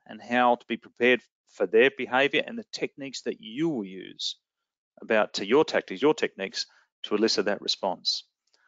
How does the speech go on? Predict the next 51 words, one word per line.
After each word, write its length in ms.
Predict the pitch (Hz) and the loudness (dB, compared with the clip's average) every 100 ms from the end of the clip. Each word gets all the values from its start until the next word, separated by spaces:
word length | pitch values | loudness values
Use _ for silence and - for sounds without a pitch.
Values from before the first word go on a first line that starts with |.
| _ - _ | _ -20 _
Um, 340 | - 104 107 95 | 2 2 2 2
Dan 200 | 143 123 | 2 4
Gregory 360 | 120 135 123 117 | 4 2 4 2
was 180 | 107 | 2
a 60 | 107 | 0
man 220 | 110 113 | 0 0
that 100 | 107 | 0
was 120 | - | -4
doing 260 | - 110 104 | -4 -4 -2
a, 280 | 101 101 98 - | -2 -2 -4 -6
a 40 | |
session 380 | - 113 - 104 | 0 0 0 0
just 240 | 117 - | 0 0
before 320 | 98 - 107 | -8 -2 -2
me 180 | 107 107 | 2 2
at 100 | 104 | 4
a, 160 | 101 - | 2 2
at 100 | 101 | -2
a, 120 | 101 95 | -2 -2
at 60 | |
a 40 | 92 | -4
conference 400 | - 117 110 - | -4 -4 -4 2
recently, 440 | 117 - 117 113 | 2 2 0 0
and 100 | 110 | 0
he 80 | 117 | -2
was 100 | 117 | 0
talking 400 | - 113 - 107 | 2 2 0 -8
about 300 | 95 107 107 | 0 2 2
change 580 | - 107 110 110 110 - _ _ _ | -2 -2 0 0 -4 -8 _ _ _
in, 200 | - 104 107 | -14 -8 -6
in 220 | 120 92 | -6 0
business, 540 | 120 - 143 - - - | 0 0 0 0 0 0
uh, 240 | 113 107 104 | 0 2 2
yeah, 200 | - 104 - | 0 -2 -2
in 100 | 98 | -2
generalistically, 760 | 120 135 151 - - - 151 - - - - - | 0 0 -2 -6 -10 0 0 0 -12 -20 -8 0
uh, 220 | 110 104 | 0 2
and 120 | 120 | 4
a 40 | 117 | 6
lot 200 | 139 160 | 6 4
of 80 | |
the 40 | 104 | 0
comments 360 | - 113 107 | -2 -2 0
he 60 | 117 | 0
was 140 | 101 | 0
making, 420 | 110 117 120 95 95 | 0 -2 -2 -6 -10
I've 140 | - | -10
got 120 | 98 | -12
his 120 | 98 | -12
comments 380 | - 107 92 - | -14 -16 -14 -12
there, 260 | 101 101 | -6 -6